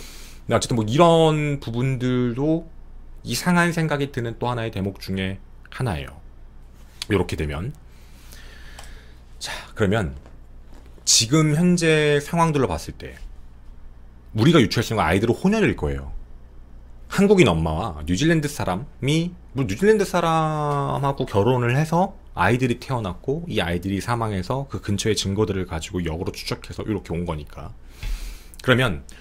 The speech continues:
이제 앞으로 발생될 일에 대해서 약간 유추를 해보는 건데, 그러니까 현재까지 나온 내용만 보면 뉴질랜드 입장에서는 살인 혐의로 사실 지금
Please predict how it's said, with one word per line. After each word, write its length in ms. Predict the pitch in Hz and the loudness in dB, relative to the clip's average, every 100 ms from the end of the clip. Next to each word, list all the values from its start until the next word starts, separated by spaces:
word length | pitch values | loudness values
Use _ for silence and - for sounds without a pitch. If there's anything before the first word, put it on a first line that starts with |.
| - - - - - - - | -18 -14 -12 -12 -12 -10 -2
이제 160 | 113 | 4
앞으로 460 | - - - 202 196 | 4 4 4 8 10
발생될 480 | 113 - 147 139 95 | 10 6 6 6 6
일에 160 | 117 | 6
대해서 200 | 110 101 | 6 4
약간 220 | 95 92 80 | 2 0 -2
유추를 340 | 80 - 131 | -2 2 2
해보는 220 | 135 120 | 4 2
건데, 460 | 85 76 104 78 67 - - - - - - - - - - - - - | 0 -2 -2 -4 -8 -16 -20 -20 -20 -20 -20 -20 -20 -20 -20 -20 -16 0
그러니까 240 | 135 - - | 0 0 -6
현재까지 380 | - 247 277 214 | 2 6 8 8
나온 220 | 92 127 | 10 8
내용만 240 | 139 131 110 | 8 6 4
보면 140 | 92 | 4
뉴질랜드 420 | 87 143 208 202 | 4 4 4 6
입장에서는 920 | 139 - 113 101 90 85 90 73 76 - - - - - - | 2 2 0 0 0 0 0 -4 -6 -12 -18 -20 -20 -20 -16
살인 480 | - - - 277 285 | -6 -2 2 4 4
혐의로 300 | 254 208 180 | 6 6 6
사실 500 | 156 147 147 113 92 | 4 4 6 4 2
지금 580 | - 120 107 98 92 | -2 -2 0 -2 -2